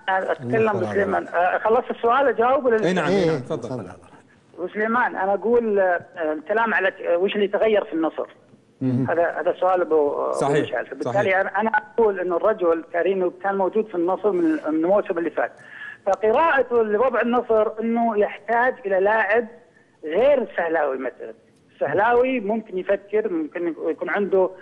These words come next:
Speaker 1: آه، حب المراوغة، التمركز وكذا، لكن الاثنين هذولا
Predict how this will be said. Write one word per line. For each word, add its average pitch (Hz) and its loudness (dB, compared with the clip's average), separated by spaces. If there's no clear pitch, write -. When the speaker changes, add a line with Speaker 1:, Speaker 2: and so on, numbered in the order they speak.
Speaker 1:
آه، 160 2
حب 208 0
المراوغة، 202 2
التمركز 196 -2
وكذا، 185 0
لكن 185 0
الاثنين 247 0
هذولا 214 2